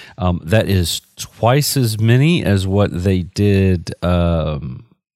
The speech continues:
last year, almost twice as many. Uh, twenty twenty-one, they had a record thirty-one Falcon nine launches. So they almost doubled, um, their output.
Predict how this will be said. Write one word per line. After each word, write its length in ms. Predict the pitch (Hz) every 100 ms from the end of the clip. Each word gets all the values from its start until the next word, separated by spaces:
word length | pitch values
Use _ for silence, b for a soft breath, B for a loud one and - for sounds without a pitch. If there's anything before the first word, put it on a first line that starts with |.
| -
last 440 | 85 87 101 -
year, 240 | 147 165 -
almost 380 | 110 104 80 -
twice 260 | 80 -
as 40 | -
many. 260 | 87 85 78 B B -
Uh, 380 | 87 85 85 73 - -
twenty 260 | - 127
twenty-one, 800 | 110 113 104 101 120 113 107 104 92
they 320 | 92 98 95
had 540 | 87 92 95 95 92 -
a 120 | 92
record 680 | 85 92 87 98 85 76
thirty-one 1000 | - - 104 101 98 90 82 107 143 120 85
Falcon 500 | - 85 80 80 78
nine 220 | 78 71
launches. 540 | 71 - - - - B B B -
So 180 | - 95
they 180 | 87 80 87 _ _ -
almost 540 | 104 123 117 104 -
doubled, 480 | 107 101 73 71 - - _ _ _ _ _ _ _ _
um, 560 | 80 78 76 76 78 82 _
their 600 | 71 82 87 82 78 76 67 _ _ _ _ -
output. 580 | 95 - - 131 -